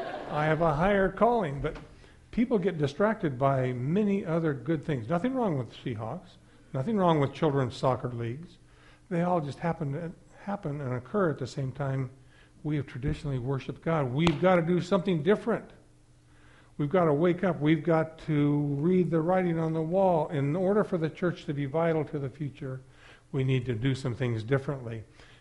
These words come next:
People have been asking for help for a number of years, and this, what, what I'm representing this morning for you is not just the gospel of Jesus Christ, but this is the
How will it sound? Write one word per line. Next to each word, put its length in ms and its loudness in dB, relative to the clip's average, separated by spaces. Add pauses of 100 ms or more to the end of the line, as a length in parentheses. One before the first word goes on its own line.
(100)
People 260 0
have 80 2
been 140 2
asking 400 0
for 140 -2
help 280 -4
for 100 -2
a 40 2
number 260 0
of 120 -2
years, 340 0 (100)
and 480 -2
this, 500 -2 (1120)
what, 140 -8 (380)
what 100 0
I'm 280 0
representing 640 2
this 240 -2
morning 360 0
for 240 -10
you 300 -10
is 100 -16
not 220 -4
just 240 -6
the 80 -2
gospel 560 -4
of 100 -6
Jesus 380 -8
Christ, 520 -6 (420)
but 220 -10
this 240 2
is 140 0
the 240 2